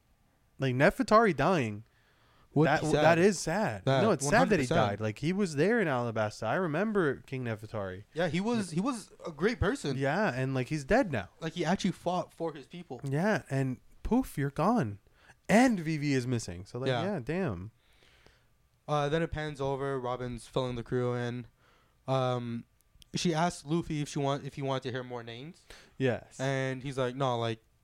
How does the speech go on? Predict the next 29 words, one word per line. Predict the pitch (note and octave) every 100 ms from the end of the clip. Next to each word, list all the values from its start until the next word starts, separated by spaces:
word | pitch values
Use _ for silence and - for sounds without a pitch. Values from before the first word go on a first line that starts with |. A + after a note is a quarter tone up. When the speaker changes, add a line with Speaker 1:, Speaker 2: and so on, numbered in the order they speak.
| _
Speaker 2:
keep | - F3+
the | F3
information. | E3 E3 C3+ B2+ E3 G#3+ _ -
Speaker 1:
Mm-hmm. | B2 A2+ G2
Speaker 2:
I | D3
know | D#3+
you | D#3+ D3+
will | D3+
tell | - C#3+
me | C#3
what's | C3
important." | C3+ - B2+ A#2 - _ _ _ _ -
Speaker 1:
Yes. | B2 G2 G2+ -
Speaker 2:
Right? | C3+ C#3 C3+
And | C#3+
then | C#3 C3+
she | C#3+
straight | C#3 C#3
up |
says, | - C3
"Yeah, | C3
you're | B2 A#2+
right. | A#2
I | B2
don't | C3
wanna | C3 A#2+
overload | B2+ B2+ A#2+ B2
your | B2+
mind." | A#2+ -